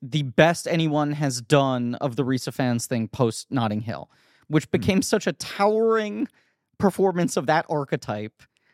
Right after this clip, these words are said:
Speaker 1: that I, like, actors have talked about, like, "I didn't wanna take this fucking best friend role in this movie 'cause what are you gonna do, a worse version of Risa Fons?" Like, you wanna be the worst version of the best comedy
Speaker 2: He,
Speaker 1: roommate
Speaker 2: he's funny.
Speaker 1: in
Speaker 2: That guy's
Speaker 1: rom-coms.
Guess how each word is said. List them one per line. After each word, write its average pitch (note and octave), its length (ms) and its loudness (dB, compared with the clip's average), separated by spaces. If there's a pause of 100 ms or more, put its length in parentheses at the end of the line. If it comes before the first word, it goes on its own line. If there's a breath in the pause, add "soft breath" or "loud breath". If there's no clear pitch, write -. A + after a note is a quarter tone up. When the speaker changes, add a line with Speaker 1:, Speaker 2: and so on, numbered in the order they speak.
(140)
Speaker 1:
that E3+ 120 2
I, D#3+ 320 2
like, F3 280 -2
actors G#3+ 400 -2
have - 140 -4
talked - 320 -4
about, C#3+ 280 -2
like, A#2 280 -10 (280 soft breath)
"I F#3 120 6
didn't G3 200 2
wanna E3+ 200 0
take D#3+ 240 -4
this - 160 -4
fucking C#3 280 0
best B2+ 220 0
friend B2+ 240 -4
role A#2+ 200 0
in A#2 80 -2
this A2+ 140 -4
movie A#2 200 -2
'cause A#2 160 -6
what C3+ 160 0
are C#3 40 0
you B2+ 60 0
gonna A#2 160 2
do, A2+ 200 0
a A#2 100 0
worse A2+ 400 -2
version B2 420 -2
of B2 140 2
Risa B2 280 -4
Fons?" C3 520 -4 (440 soft breath)
Like, D3+ 200 0
you D#3+ 80 0
wanna D#3 200 4
be C3+ 200 0
the B2 100 0
worst A#2 420 -4
version A#2+ 380 -2
of G#2 120 0
the A#2 80 0
best A#2 340 -2
comedy A#2+ 360 0
Speaker 2:
He, A2 60 0
Speaker 1:
roommate A#2+ 320 4
Speaker 2:
he's - 180 0
funny. D4 380 -4
Speaker 1:
in C3+ 80 2
Speaker 2:
That C#3 60 4
guy's C4 140 4
Speaker 1:
rom-coms. - 220 0